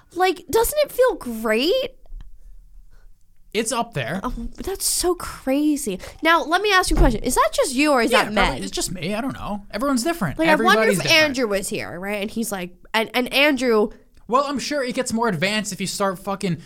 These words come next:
Speaker 2: sucking balls and shoving a rod up your ass.
Speaker 1: You didn't let
Speaker 2: You're
Speaker 1: me
Speaker 2: doing
Speaker 1: finish my
Speaker 2: crazy,
Speaker 1: sentence.
Speaker 2: crazy Mick Jagger shit. It's
Speaker 1: I
Speaker 2: the
Speaker 1: didn't
Speaker 2: Mick
Speaker 1: wanna
Speaker 2: Jagger
Speaker 1: out
Speaker 2: effect.
Speaker 1: Andrew, but you didn't let me finish my sentence.
Speaker 2: Well, he's not doing any of
Speaker 1: My
Speaker 2: that.
Speaker 1: point was, Andrew's probably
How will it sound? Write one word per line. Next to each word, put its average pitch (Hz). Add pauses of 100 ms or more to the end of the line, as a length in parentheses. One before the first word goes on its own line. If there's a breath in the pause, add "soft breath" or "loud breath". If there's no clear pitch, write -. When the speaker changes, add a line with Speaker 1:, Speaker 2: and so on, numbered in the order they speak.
(120 loud breath)
Speaker 2:
sucking 226
balls 196
and 175
shoving 190
a 170
rod 180
up 165
your 185
ass. 160
Speaker 1:
You 294
didn't 320
let 330
Speaker 2:
You're -
Speaker 1:
me 190
Speaker 2:
doing 339
Speaker 1:
finish -
my 302
Speaker 2:
crazy, 294
Speaker 1:
sentence. 330
Speaker 2:
crazy 214
Mick 208
Jagger 214
shit. 196
It's 233
Speaker 1:
I 262
Speaker 2:
the 294
Speaker 1:
didn't 311
Speaker 2:
Mick 302
Speaker 1:
wanna 311
Speaker 2:
Jagger 247
Speaker 1:
out 269
Speaker 2:
effect. 262
Speaker 1:
Andrew, 277
but 196
you 233
didn't 247
let 233
me 226
finish 214
my 202
sentence. 254
Speaker 2:
Well, 151
he's 185
not 139
doing 120
any 110
of 110
Speaker 1:
My 240
Speaker 2:
that. 135
Speaker 1:
point 302
was, 233 (380)
Andrew's 285
probably 220